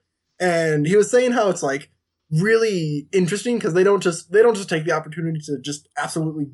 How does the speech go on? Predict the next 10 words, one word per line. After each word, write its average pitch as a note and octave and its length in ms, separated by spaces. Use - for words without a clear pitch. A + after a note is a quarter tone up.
dunk E3 300
on D#3 200
flat D3+ 280
earthers D#3+ 600
who E3+ 80
are D3+ 180
so D#3+ 560
very, D3+ 400
very D3+ 260
wrong. C#3+ 580